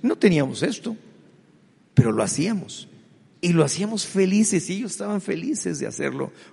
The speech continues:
con nosotros. Llegaron ya a adolescentes y era diferente, pero lo hacíamos. Lo hacíamos. Pero nada puede sustituir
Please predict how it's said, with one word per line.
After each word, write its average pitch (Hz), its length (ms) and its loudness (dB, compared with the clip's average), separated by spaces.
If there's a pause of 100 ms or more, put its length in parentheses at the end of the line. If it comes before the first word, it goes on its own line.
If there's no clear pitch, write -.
con 175 180 4
nosotros. - 680 -4 (880)
Llegaron 220 420 0
ya 208 320 2 (220)
a 196 120 2
adolescentes 196 800 4 (160)
y 175 120 6
era 202 120 8
diferente, 202 640 6
pero 202 240 4
lo 214 120 2
hacíamos. 285 640 -2 (1200)
Lo 196 80 -2
hacíamos. 240 720 -2 (1900)
Pero 175 460 0 (1040)
nada 165 1300 -2
puede 160 300 2
sustituir 139 1160 -2